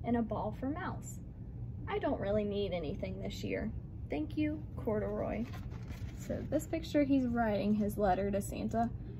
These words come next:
and then this one right here is the letter. He wants his friends to get their presents. He doesn't need any.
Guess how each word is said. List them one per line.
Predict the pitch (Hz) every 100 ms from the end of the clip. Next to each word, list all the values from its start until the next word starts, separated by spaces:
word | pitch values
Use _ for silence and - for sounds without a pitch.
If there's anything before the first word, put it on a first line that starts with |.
| - 175
and |
then | 190 208
this | 247 311
one | 302 294
right | 294 269
here | 277 277 277 - 233
is | 214 -
the | 190 -
letter. | - 104 - - - - - - - - - - - - - - - - - - - - - - - - - - - - - - - - - - - - - - - - - - - - -
He | 208
wants | 202 240 240
his | - 214 -
friends | - 320 262
to | 196
get | 165
their | - 220
presents. | 196 190 - - -
He | 240
doesn't | 220 202 -
need | 214 156
any. | 139 226